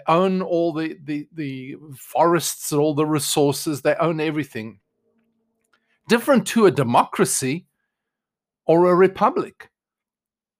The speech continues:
where it's the will of the people. But in a monarchy or in a kingdom, the king rules supreme. He rules over all. He owns everything.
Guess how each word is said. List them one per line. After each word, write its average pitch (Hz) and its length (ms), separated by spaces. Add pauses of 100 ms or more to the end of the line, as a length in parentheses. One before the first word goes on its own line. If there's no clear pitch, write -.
(1500)
where 170 420
it's - 280
the 190 100
will 151 220
of 127 80
the 135 80
people. 247 560 (580)
But 156 600 (380)
in 175 360
a 196 40
monarchy 147 840 (100)
or 170 160
in 165 160
a 143 60
kingdom, 175 680 (320)
the 170 80
king 311 460
rules 156 400
supreme. 143 640 (400)
He - 180
rules 202 420
over 147 320
all. 147 240
He 196 280
owns 165 460 (140)
everything. 113 680